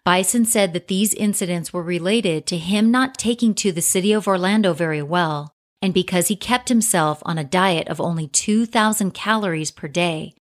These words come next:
not knowing that amount of calories was dangerously low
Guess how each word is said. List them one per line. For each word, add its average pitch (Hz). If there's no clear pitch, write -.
not 185
knowing 226
that 170
amount 226
of 202
calories 190
was 151
dangerously 208
low 196